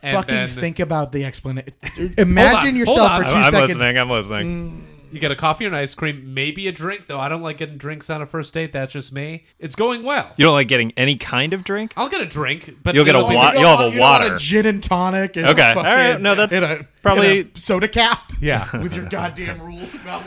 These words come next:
Speaker 2: liquids.
Speaker 1: Yeah. So, but,
Speaker 2: Uh.
Speaker 1: like, let's say the first date's going well. Then it's like, wouldn't it be funny if we go ring shopping, and then if this works out, we have a fun story about buying rings on the first date?
Speaker 3: Nah,
Speaker 1: You can't
Speaker 3: man.
Speaker 1: do it more than once.
Speaker 2: There's,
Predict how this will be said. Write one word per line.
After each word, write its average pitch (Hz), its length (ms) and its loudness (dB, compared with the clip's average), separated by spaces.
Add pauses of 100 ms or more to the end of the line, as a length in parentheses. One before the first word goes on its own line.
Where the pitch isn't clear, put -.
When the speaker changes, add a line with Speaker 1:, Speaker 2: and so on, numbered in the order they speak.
Speaker 2:
liquids. 120 460 -6
Speaker 1:
Yeah. 135 300 0 (420)
So, 185 160 0
but, 202 200 0
Speaker 2:
Uh. - 20 -6
Speaker 1:
like, 262 160 4
let's 285 200 -2
say 349 80 2
the 330 80 -2
first 330 220 -4
date's 320 160 -2
going 294 240 0
well. 277 300 4
Then 165 180 -2
it's 175 140 -4
like, 185 260 -2
wouldn't 143 240 -6
it 247 120 -4
be 269 120 0
funny 131 640 -4 (320)
if 135 80 -16
we 160 120 -2
go 160 360 0
ring 180 320 -6
shopping, 127 560 -8
and 131 80 -10
then 139 140 -6
if 131 140 -10
this 156 260 -8
works 147 280 -10
out, 170 200 -2
we 135 80 -6
have 135 100 -6
a 131 80 -6
fun 147 240 -12
story 143 360 -8
about 131 220 -6
buying 131 280 -8
rings 151 260 -12
on 113 80 -18
the 104 80 -16
first 104 260 -18
date? 95 260 -20 (100)
Speaker 3:
Nah, 85 360 -10
Speaker 1:
You 170 60 -4
can't 233 160 -2
Speaker 3:
man. 175 60 -8
Speaker 1:
do 208 100 0
it 196 60 -2
more 175 120 -4
than 123 200 -10
once. 139 260 -4
Speaker 2:
There's, 151 320 -4